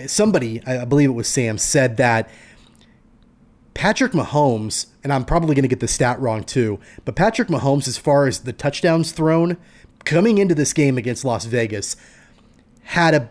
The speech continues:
I think, a right around, if not the exact same number of touchdowns at this point this season as he did, like, a year ago at this time. And he do-, he did have more interceptions, but at least, like, half of those interceptions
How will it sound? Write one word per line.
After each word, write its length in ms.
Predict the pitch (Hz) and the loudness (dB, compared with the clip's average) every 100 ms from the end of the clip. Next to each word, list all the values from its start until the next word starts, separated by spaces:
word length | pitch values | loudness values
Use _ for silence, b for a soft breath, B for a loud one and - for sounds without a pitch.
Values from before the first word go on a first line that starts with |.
| - | -6
I 100 | 143 | -2
think, 260 | 190 220 | 0 2
a 40 | 185 | 2
right 360 | 123 135 190 | 2 2 4
around, 380 | 196 127 127 190 | 4 2 2 2
if 120 | 147 | 2
not 300 | 139 147 117 | 2 0 0
the 160 | 135 160 | 0 2
exact 440 | 107 101 131 147 | 0 0 0 0
same 320 | - 165 151 | 0 2 2
number 380 | 127 127 135 143 | 0 0 2 2
of 140 | 117 104 | 0 -4
touchdowns 720 | 131 - 165 156 165 165 - B B B B | -8 -2 0 0 0 -4 -8 B B B B
at 160 | 117 | -4
this 180 | - 170 | 0 0
point 260 | - 208 139 | 2 2 2
this 160 | 151 | 0
season 320 | - 202 196 180 | 0 0 2 2
as 120 | 135 | 2
he 80 | 131 | 2
did, 400 | 135 131 123 - b b b b | 2 2 0 -6 b b b b
like, 160 | 127 | -6
a 80 | 127 | -6
year 260 | 104 131 123 | -2 0 0
ago 320 | 107 101 101 | 0 -4 -4
at 160 | 120 - | -6 -6
this 180 | 113 - | -6 -6
time. 340 | 107 101 117 - b b b b b b _ - | -8 -10 -16 -20 b b b b b b _ 0
And 260 | 165 143 | 2 2
he 200 | 135 147 | 0 -2
do-, 220 | 151 185 175 | 0 2 2
he 140 | 156 | 2
did 160 | 160 160 | 2 4
have 180 | 185 | 4
more 500 | 165 156 156 151 147 | 4 4 4 4 2
interceptions, 800 | 151 135 113 220 226 - 107 110 - b b b b | 0 -2 0 0 0 -2 -4 -4 -10 b b b b
but 320 | 135 113 147 131 | -4 2 2 2
at 240 | 151 143 | 0 0
least, 400 | 151 196 202 - | 0 0 0 0
like, 300 | 139 120 - | 0 0 -4
half 360 | - - 165 175 | -10 -2 -2 0
of 100 | 143 | 2
those 180 | 135 | 2
interceptions 720 | 131 131 - 131 - 120 107 | 2 0 0 0 0 -4 -4